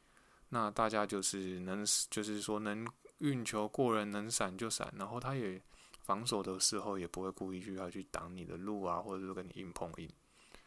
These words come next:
那跟我们当年在纽约那种街头那种绝对会冲撞那种感觉完全不一样。那其实说真的，在纽约的冲，冲撞啊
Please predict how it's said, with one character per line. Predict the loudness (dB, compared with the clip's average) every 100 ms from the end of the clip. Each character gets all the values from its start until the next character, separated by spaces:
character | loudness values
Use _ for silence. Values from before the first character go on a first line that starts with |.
| -20 -20 -8
那 | -6
跟 | 0 0 0
我 | -4
们 | -4 0
当 | 2 2
年 | 0
在 | -2 -2
纽 | -4 -6
约 | -8 -8
那 | -6
种 | -8 -8
街 | -4 0 0
头 | -2 -4
那 | -6
种 | -6 -10 -20 -8
绝 | -4 -2
对 | -2
会 | 0 2
冲 | 2 0 0
撞 | 2 2 2
那 | 0
种 | -2
感 | -2 -6
觉 | -6
完 | -4 -4
全 | -6 -8
不 | -8 -8 -8
一 |
样。 | -8 -10 -14 -20 -20 _ _ _ -20 _ _ _
那 | -4 -4 -6 -16 -20 -20 _
其 | -2 0
实 | 0
说 | 4 4
真 | 4 2
的， | 0
在 | 2 0
纽 | 0 -4 -4
约 | -4
的 | -2
冲， | -2 -4 -6 -10
冲 | -8 -8 -2
撞 | 0 0
啊 | -2 -8